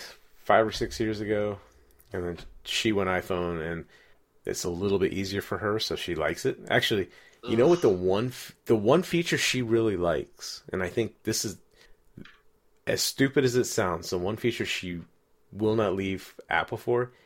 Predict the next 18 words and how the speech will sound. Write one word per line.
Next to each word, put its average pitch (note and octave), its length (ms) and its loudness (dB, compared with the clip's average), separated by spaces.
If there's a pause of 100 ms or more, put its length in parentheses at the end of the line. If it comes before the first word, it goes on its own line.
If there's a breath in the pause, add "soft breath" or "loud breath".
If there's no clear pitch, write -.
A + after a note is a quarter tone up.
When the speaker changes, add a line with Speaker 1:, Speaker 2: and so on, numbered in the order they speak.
(180 soft breath)
Speaker 1:
is - 160 -2
that - 160 -4
stupid C#3 480 -2
toggle G#2 380 2
switch - 280 -6
on F#2 120 0
the F2 80 -4
side F2 400 2
that E2 100 -2
makes F2 220 -4
it E2 80 -6
silent. D2+ 400 -6 (2250)
It's - 80 -12
Speaker 2:
That G#3+ 80 4
Speaker 1:
like, A3+ 80 6
Speaker 2:
makes - 240 2
Speaker 1:
well, F3 100 -2
Speaker 2:
sense. - 280 -6